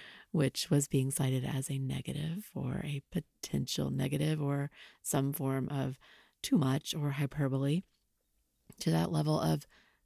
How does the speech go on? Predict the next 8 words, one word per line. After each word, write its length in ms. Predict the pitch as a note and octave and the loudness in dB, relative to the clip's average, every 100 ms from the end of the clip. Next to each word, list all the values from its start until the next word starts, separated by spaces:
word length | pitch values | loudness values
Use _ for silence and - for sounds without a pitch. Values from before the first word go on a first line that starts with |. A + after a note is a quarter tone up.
| _ | _
sentimentalism. 1080 | - - E3+ D#3+ C#3+ C#3 C3+ C3 D3+ D3 E3 - _ _ _ _ _ _ | -10 -2 2 4 4 2 0 0 -2 -2 -4 -10 _ _ _ _ _ _
And 520 | - F#3+ A#3+ C4+ C4+ | 0 2 2 2 0
I 120 | A#3 A3+ | 0 0
stand 340 | - F3+ F3+ | 2 2 2
by 140 | E3+ | 2
all 240 | D#3 D3 C#3+ | 0 0 0
I've 180 | D#3 - | -2 -2
said. 380 | - - - | -4 -4 -8